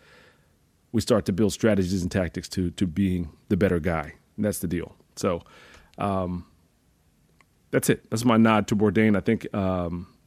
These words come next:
there's a lot of other conversations that you'll hear on the net dealing with mental health and depression and, uh, other things like that. I'm not qualified to talk about this stuff. I don't know him personally,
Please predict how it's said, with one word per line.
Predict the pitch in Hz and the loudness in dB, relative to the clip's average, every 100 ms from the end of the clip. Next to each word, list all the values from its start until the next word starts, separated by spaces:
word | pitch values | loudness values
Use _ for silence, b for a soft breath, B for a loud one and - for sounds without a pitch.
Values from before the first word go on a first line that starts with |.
| _ _ _ - | _ _ _ -16
there's | 104 107 92 | 0 2 4
a | 98 | 2
lot | 101 117 | 4 4
of | 110 98 | 4 4
other | 107 104 104 | 4 4 2
conversations | - 113 98 101 107 101 | 2 0 2 2 0 0
that | 95 104 | -2 -2
you'll | |
hear | 98 110 | 0 2
on | 101 | 2
the | 95 | 2
net | 101 95 - | 0 0 0
dealing | 95 95 | 0 0
with | 92 - B B B B B - | -2 -6 B B B B B -4
mental | 98 90 | -2 0
health | 104 101 | 2 2
and | - | -2
depression | 87 - 107 - 101 | -6 2 2 2 -2
and, | 80 80 82 - - | -2 -6 -10 -16 -14
uh, | - - - - | -12 -12 -10 -6
other | 104 | -4
things | 107 104 | 0 2
like | 101 95 | 0 2
that. | 104 95 | 0 2
I'm | 110 110 | 2 2
not | 87 | 2
qualified | - 104 92 104 98 | -2 0 0 0 -2
to | 87 | 0
talk | 107 95 | 0 0
about | 98 | -2
this | 92 | -2
stuff. | - 101 - | -2 -2 2
I | |
don't | 117 101 | 2 4
know | 98 | 2
him | 95 | 0
personally, | - 113 - 101 90 | 2 2 2 -4 -6